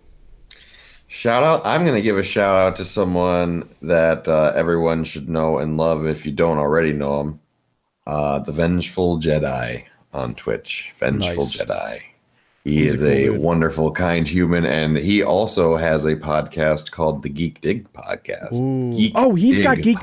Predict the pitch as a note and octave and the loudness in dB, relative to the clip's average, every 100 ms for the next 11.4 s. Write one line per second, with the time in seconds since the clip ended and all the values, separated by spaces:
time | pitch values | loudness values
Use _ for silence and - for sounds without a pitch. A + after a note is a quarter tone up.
0 | - E3+ B2 C#2 A#1 - - _ _ _ | 2 2 2 0 -2 -6 -12 _ _ _
1 | - E3 D3+ B2+ A2+ - - - - _ | 2 4 6 4 4 2 -2 -10 -10 _
2 | _ _ _ _ _ _ - F#2 - D#3+ | _ _ _ _ _ _ 0 0 2 2
3 | E3+ A#3 A3 C3 D3+ - A#2 F2+ - B2+ | 4 4 4 2 0 2 2 2 2 0
4 | A2+ C3 F#2+ F#2 - - _ _ _ _ | 0 -2 -4 -6 -12 -18 _ _ _ _
5 | _ _ A#2 D3+ E2 - A2 F#2+ F2+ - | _ _ 0 0 0 0 4 4 4 2
6 | F#2 G2+ F#2+ F#2 F2+ - G2 F2 F2 G#2+ | 0 2 2 0 -2 -2 0 2 2 -2
7 | D3 G#2 A#2 F#2+ G2 - G#2+ A2+ F2 F2 | -2 -2 0 2 2 2 0 0 0 0
8 | E2+ A#2+ A#2+ G2 F2+ F2 - - F2+ D#2+ | 0 0 0 0 -4 -8 -20 -4 -2 0
9 | G2+ F2+ F#2 D#2 D#2 C#3+ C#3 F2+ E2+ E2 | -2 0 0 2 4 2 2 0 0 0
10 | E2 D2+ E2+ D#2 - D2+ C#2+ G2+ A2+ G2 | 2 2 2 0 -2 -6 -2 0 2 2
11 | F2 F2 F#2+ | 2 0 -2